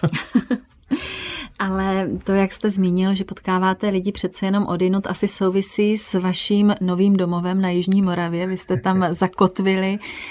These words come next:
Speaker 2: ve vinařském domku. Bude z vás velkopěstitel vína, výrobce vína, bude z vás drobný chovatel, kutil?
Speaker 1: Divil bych se, kdyby se to stalo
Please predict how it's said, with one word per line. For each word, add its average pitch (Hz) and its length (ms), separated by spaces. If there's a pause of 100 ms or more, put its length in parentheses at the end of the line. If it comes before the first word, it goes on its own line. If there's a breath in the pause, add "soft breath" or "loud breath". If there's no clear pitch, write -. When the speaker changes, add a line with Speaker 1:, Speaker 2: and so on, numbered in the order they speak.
(160 loud breath)
Speaker 2:
ve 170 80
vinařském 180 640
domku. 185 600 (460 loud breath)
Bude 190 260
z 247 60
vás 302 440
velkopěstitel 208 1080
vína, 180 680
výrobce 185 760
vína, 170 400
bude 180 280
z 175 80
vás 175 520
drobný 156 380
chovatel, 170 840 (140)
kutil? 180 540 (720 loud breath)
Speaker 1:
Divil 120 520
bych 110 220
se, 101 240
kdyby 104 420 (440)
se 113 180
to 113 140
stalo 107 500